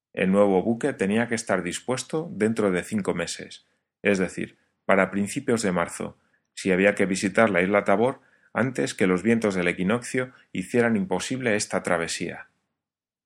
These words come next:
Por tanto, los carpinteros no perdieron un momento. Y dado que no tenían que fabricar el aparejo porque habían salvado íntegro el del Speedy, necesitaban acabar el casco.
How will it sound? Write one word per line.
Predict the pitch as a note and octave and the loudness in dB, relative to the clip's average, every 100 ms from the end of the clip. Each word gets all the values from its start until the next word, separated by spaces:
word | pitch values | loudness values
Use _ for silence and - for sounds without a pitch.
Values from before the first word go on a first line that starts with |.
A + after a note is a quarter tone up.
| _ _ _ | _ _ _
Por | F#2+ E2+ | -4 0
tanto, | G#2+ A2 C3 | 2 4 4
los | B2 G2 | 2 0
carpinteros | - - F2+ E2+ A2+ B2 A#2+ | -4 -6 -4 0 2 2 0
no | G2+ A#2+ B2 | 0 0 2
perdieron | G#2 A2+ C#3 A2+ | -2 0 0 0
un | G#2 | 0
momento. | F#2+ E2 D#2+ D#2+ F2+ - _ _ _ _ _ _ _ - | 0 -2 -8 -10 -12 -16 _ _ _ _ _ _ _ -4
Y | G2+ F#2 | 0 4
dado | F#2+ F#2+ F#2 | 4 6 4
que | F#2 | 2
no | A2 A2+ | 2 2
tenían | A2 B2 G#2 | 2 2 2
que | F#2 | 0
fabricar | - E2+ F#2 A2+ G#2 | -2 -2 0 2 2
el | E2 | 2
aparejo | F2 G2+ A#2 - F2 - - | 2 2 2 -4 -10 -14 -6
porque | F#2+ F2+ F2+ | -6 -2 -2
habían | F2+ A2+ G#2 | 2 2 0
salvado | - F#2 A2 F#2+ | 0 2 2 2
íntegro | A2+ A#2+ F2+ F2 - - _ - | 0 0 0 0 -4 -10 _ -4
el | F#2+ E2+ | -2 0
del | E2 E2 | -2 -4
Speedy, | - B2+ A2+ - - _ _ _ | -2 0 0 -6 -12 _ _ _
necesitaban | F#2 F#2+ G2+ - F#2 A#2+ C#3+ D3+ D#3 | -2 0 0 -2 0 2 2 -2 -4
acabar | G2 F#2 F#2 F#2 | -4 2 4 4
el | E2 D#2+ | 2 -4
casco. | E2+ - - F2 | -6 -6 -8 -14